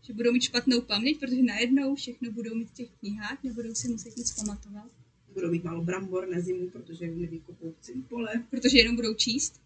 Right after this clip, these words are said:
Speaker 1: A v dnešní době mi přijde, že ty knihy jsou jako cool, vy jdete s knihou, tak všichni žasnou. Puberťáka s knihou. A tak já mám takovou zkušenost z naší domácnosti, že oni, ty lidi u té knihy se odpojí úplně stejně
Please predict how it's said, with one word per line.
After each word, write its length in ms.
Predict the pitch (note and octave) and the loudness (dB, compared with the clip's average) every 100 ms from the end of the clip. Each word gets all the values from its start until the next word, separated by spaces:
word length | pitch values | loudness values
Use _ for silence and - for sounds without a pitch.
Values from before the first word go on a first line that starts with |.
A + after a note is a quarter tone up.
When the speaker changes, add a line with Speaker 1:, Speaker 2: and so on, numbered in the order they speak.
| - | -12
Speaker 1:
A 60 | A#3+ | 0
v 40 | |
dnešní 340 | B3 A#3+ C#4 | 2 4 4
době 220 | B3+ A#3 B3 | 2 2 2
mi 120 | B3 | 0
přijde, 340 | - C4 C4 | 2 2 2
že 80 | A#3+ | 0
ty 100 | C4 | -4
knihy 300 | C4 B3+ B3 | 0 2 2
jsou 180 | B3 B3 | 2 -2
jako 300 | G#3+ A#3+ B3+ - | -2 -4 -8 -8
cool, 240 | A3+ B3 | -8 -6
vy 120 | F4 C4+ | 0 2
jdete 320 | G#3 G3 A#3+ | 2 2 0
s 80 | - | 4
knihou, 540 | C#4 C4 C4 G3+ A#3 | 8 8 8 0 -2
tak 140 | A#3+ | -4
všichni 360 | B3 A#3+ - B3 | -4 -6 2 2
žasnou. 600 | G#3+ G#3+ - A3 F#3+ A#3+ - _ - | 4 0 2 2 0 -8 -14 _ -14
Puberťáka 600 | F3+ A#3 B3 B3 A3 G#3+ | -4 -2 2 0 0 -6
s 80 | - | -8
knihou. 460 | - G3+ F#3+ F3 F3+ - - G#3 - _ _ - | -8 -6 -6 -6 -10 -14 -12 -12 -14 _ _ -6
A 60 | |
tak 200 | C#4+ D#4 | 2 4
já 180 | D4+ C#4+ | 8 8
mám 80 | D4+ | 8
takovou 320 | C#4+ D4 D4+ | 2 -4 -4
zkušenost 800 | D#4+ - D4+ D4+ D#4 D4 E4 - - | -4 0 0 2 0 0 -2 -8 -4
z 80 | |
naší 340 | C#4 E4 - D#4+ | 4 12 12 12
domácnosti, 880 | D#4+ C#4 C#4 C#4 D#4+ C4 - C#4+ C#4+ | 8 2 0 -2 0 0 0 0 2
že 140 | C#4+ | 2
oni, 320 | B3 B3+ C4+ - _ _ - | 0 0 0 -6 _ _ 0
ty 60 | |
lidi 240 | A#3+ B3 B3 | 4 4 4
u 80 | |
té 120 | B3+ C4+ | 4 2
knihy 280 | C4 C4 | 4 4
se 200 | B3+ D#4 | 4 -2
odpojí 440 | - B3+ - B3+ C4 | -4 -4 -2 0 0
úplně 340 | A#3+ C4 C4+ | 0 0 0
stejně 560 | - C4 C4 B3 G#3+ | -2 -2 0 0 -4